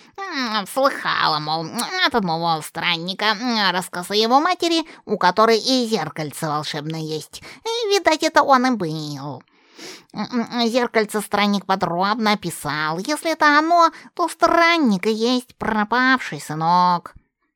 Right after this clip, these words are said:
М, надобно ей, Елене, и зеркало подробно рассмотреть. А если все приметы, указанные странником, сходятся, м, то царевна Елена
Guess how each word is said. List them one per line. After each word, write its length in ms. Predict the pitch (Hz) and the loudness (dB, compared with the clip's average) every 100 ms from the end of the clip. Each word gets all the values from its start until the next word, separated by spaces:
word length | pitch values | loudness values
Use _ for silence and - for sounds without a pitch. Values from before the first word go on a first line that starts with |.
| - | -10
М, 340 | 180 165 220 | -8 -4 0
надобно 520 | 240 214 170 175 180 | 2 4 4 2 0
ей, 280 | 196 196 175 | -2 -2 -4
Елене, 600 | 160 185 214 247 254 233 - | -2 0 4 4 4 2 2
и 220 | 214 202 | 2 2
зеркало 520 | 202 196 196 196 196 | 0 -2 0 4 4
подробно 760 | 190 233 277 302 339 330 180 160 | 2 2 4 4 2 2 -4 -4
рассмотреть. 800 | 156 - 185 180 180 185 185 - - - | -4 -8 -2 -2 -2 -4 -4 -8 -20 -6
А 60 | 339 | -2
если 260 | 359 349 | -2 -2
все 160 | 359 359 | -2 -4
приметы, 920 | - 349 330 330 311 262 233 233 233 | 0 0 0 0 2 4 2 2 0
указанные 580 | - 247 208 208 202 214 | -2 -2 0 0 0 -2
странником, 760 | 208 214 202 208 202 196 190 220 | 0 -4 -2 0 2 0 0 -4
сходятся, 640 | - - 381 247 - 160 - - - - | -6 -6 -2 -2 -2 -4 -4 -16 -18 -10
м, 340 | 226 202 226 | -8 -6 -4
то 100 | 220 | -4
царевна 640 | 208 202 185 196 233 320 370 | -2 -2 0 2 2 2 -2
Елена 460 | 370 320 262 302 | -2 0 2 0